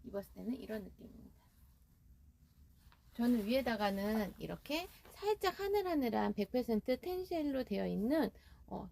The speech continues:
티, 블라우스 착용했습니다. 정말 얇고 시원한 느낌으로 입을 수 있는 옷이고요. 이런 식으로 스티칭이 들어가 있는, 저는 네이비 색상 착용했고 또 화이트, 네이비 색상 두 가지 나오고 있는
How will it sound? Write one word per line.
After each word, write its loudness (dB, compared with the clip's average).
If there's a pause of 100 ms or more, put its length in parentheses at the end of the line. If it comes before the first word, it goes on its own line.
티, -2 (200)
블라우스 6
착용했습니다. -4 (300)
정말 2
얇고 2
시원한 0
느낌으로 -2 (260)
입을 2
수 -4
있는 -4 (440)
옷이고요. -2 (160)
이런 4
식으로 -2
스티칭이 -2
들어가 -4
있는, -8 (320)
저는 0
네이비 6
색상 -2
착용했고 -4 (300)
또 -2 (100)
화이트, -2
네이비 2
색상 -12
두 -10
가지 0
나오고 -6
있는 -4